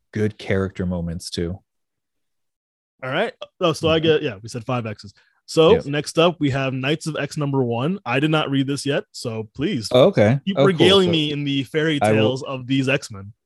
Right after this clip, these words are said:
Speaker 1: Of Excalibur. Okay,
Speaker 2: Yes.
Speaker 1: so this is just a continuation of Excalibur,
Speaker 2: Yeah, it's
Speaker 1: who's
Speaker 2: Excalibur number twenty, whatever. <laughs>
Speaker 1: Whatever. Yeah. So we just, um, <clears throat> we just started renumbering them, basically.
Speaker 2: Yeah.
Speaker 1: So,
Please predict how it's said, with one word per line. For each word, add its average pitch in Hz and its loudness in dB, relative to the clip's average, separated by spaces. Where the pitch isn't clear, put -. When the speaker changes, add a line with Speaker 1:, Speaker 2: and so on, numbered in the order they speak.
Speaker 1:
Of 107 4
Excalibur. 104 0
Okay, 127 2
Speaker 2:
Yes. 101 0
Speaker 1:
so 117 4
this 139 -2
is 156 0
just 131 -4
a 143 -2
continuation 123 0
of 147 -4
Excalibur, 104 0
Speaker 2:
Yeah, - 4
it's 117 2
Speaker 1:
who's - 0
Speaker 2:
Excalibur 175 4
number 139 0
twenty, 127 -4
whatever. 110 -6
<laughs> - -10
Speaker 1:
Whatever. 92 -2
Yeah. 95 2
So 101 2
we 101 2
just, 104 -2
um, 101 -2
<clears throat> 185 8
we 180 6
just 160 2
started 131 4
renumbering 80 -8
them, 82 -8
basically. 85 -10
Speaker 2:
Yeah. 202 -8
Speaker 1:
So, 135 4